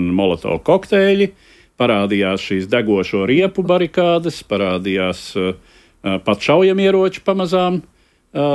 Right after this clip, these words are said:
un tur Maidanā tur notika reālas ielu cīņas, nu, un tad bija šie dīvainie snaiperi, par kuriem joprojām nav skaidrs, kas tie ir bijuši, bet, nu, tā tad simts cilvēki, mm, apmēram tika nogalināti,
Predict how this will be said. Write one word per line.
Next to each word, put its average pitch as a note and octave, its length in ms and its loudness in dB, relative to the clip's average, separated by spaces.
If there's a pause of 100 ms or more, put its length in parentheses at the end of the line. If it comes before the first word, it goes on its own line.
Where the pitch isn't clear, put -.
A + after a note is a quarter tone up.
(180)
un C3+ 240 0
tur D#3 220 0
Maidanā C3 480 2 (120)
tur E3 200 -6
notika - 840 -2
reālas A#2+ 440 2
ielu G#2+ 220 2
cīņas, E3+ 480 0
nu, A#2 140 -2
un G2 80 0
tad G#2+ 160 0
bija F#2 180 -2
šie F#2+ 280 0 (520)
dīvainie A2 540 4
snaiperi, E3+ 640 2 (100)
par F#3 160 -2
kuriem F3+ 300 0
joprojām E3+ 400 2
nav D#3 100 2
skaidrs, E3 400 -2
kas D#3 240 -2
tie D3 160 0
ir C#3+ 80 0
bijuši, C#3+ 320 -2
bet, F#2 220 -6
nu, A2 180 -2 (140)
tā - 180 -4
tad - 220 -8
simts - 480 -2
cilvēki, G2+ 540 0 (540)
mm, - 220 -2
apmēram G2+ 560 0
tika A2+ 220 -2
nogalināti, E3 800 2